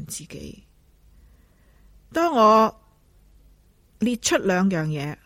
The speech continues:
吓，兩邊搵一張紙列出。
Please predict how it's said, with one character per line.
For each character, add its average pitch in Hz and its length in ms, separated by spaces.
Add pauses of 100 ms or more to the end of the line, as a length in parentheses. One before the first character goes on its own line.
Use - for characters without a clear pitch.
(320)
吓， 165 300
兩 190 260
邊 277 260
搵 185 200
一 214 40
張 220 220
紙 165 200
列 143 120
出。 - 240